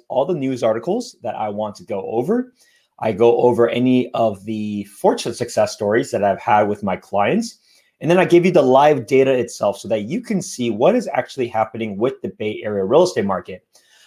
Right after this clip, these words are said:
Of course, this is a live show, so if you or anyone you know has any questions, feel free to drop it in the comments below.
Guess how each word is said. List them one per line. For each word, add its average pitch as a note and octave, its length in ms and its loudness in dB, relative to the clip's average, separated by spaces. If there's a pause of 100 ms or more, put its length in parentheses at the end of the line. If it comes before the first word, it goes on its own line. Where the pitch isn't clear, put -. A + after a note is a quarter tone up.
Of - 120 -2
course, C4 220 4
this F3+ 160 -2
is F#3 120 0
a F#3 140 8
live D3 600 4
show, G3 540 2
so A3+ 360 2
if A2 160 -12
you G#3+ 580 -6
or C3 220 -4
anyone F#3+ 300 -4
you A2+ 120 -8
know G#2+ 180 -8
has A2+ 180 -8
any C3 200 -10
questions, A#2+ 520 -8 (340)
feel A#3 220 2
free G#3+ 220 -2
to F#3 100 2
drop C#3 260 2
it D#3 40 -4
in B2+ 80 -4
the A2+ 80 -8
comments B2 280 -2
below. A#2+ 520 0